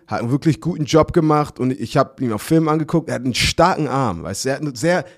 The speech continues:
sehr weite Throwing Motion, aber wenn du jemand da reinpackst und er sofort abliefert, das sagt mir ganz viel über diese Person aus, weißt du, von seiner Vorbereitung, von seiner Professionalität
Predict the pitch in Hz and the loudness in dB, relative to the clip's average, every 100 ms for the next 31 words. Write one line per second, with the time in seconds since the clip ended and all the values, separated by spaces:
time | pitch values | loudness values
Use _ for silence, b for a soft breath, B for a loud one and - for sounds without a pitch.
0 | - 104 135 175 156 131 160 170 135 - | -14 -4 2 2 4 4 2 2 -2 -2
1 | 117 127 156 135 117 113 - 143 147 b | -4 0 2 2 0 -2 -2 -4 -4 b
2 | b b b 117 135 135 139 135 185 175 | b b b -2 0 2 2 2 2 4
3 | 175 160 147 123 151 202 - 143 - - | 4 4 2 2 2 2 2 2 -2 -10
4 | - _ _ _ _ _ _ 131 139 135 | -12 _ _ _ _ _ _ 0 4 4
5 | 131 120 - 131 123 120 151 139 - 165 | 2 0 -4 -4 -2 -2 2 2 2 0
6 | 147 127 - 143 147 117 98 135 - 123 | 2 0 2 0 0 -2 0 -2 -2 -6
7 | 120 _ 131 143 - - 131 120 110 113 | -6 _ -2 -2 -2 -2 -2 -2 -4 -4
8 | 107 104 101 104 107 90 101 73 95 80 | -6 -8 -10 -8 -10 -8 -8 -8 -8 -10
9 | - 87 87 107 98 107 101 95 123 113 | -8 -10 -8 -10 -8 -6 -6 -6 -4 -4
10 | 117 107 107 104 - 95 95 - 107 95 | -4 -4 -6 -10 -10 -8 -8 -8 -12 -12
11 | - 98 90 87 - 135 127 117 | -10 -8 -8 -10 -4 -2 -2 -6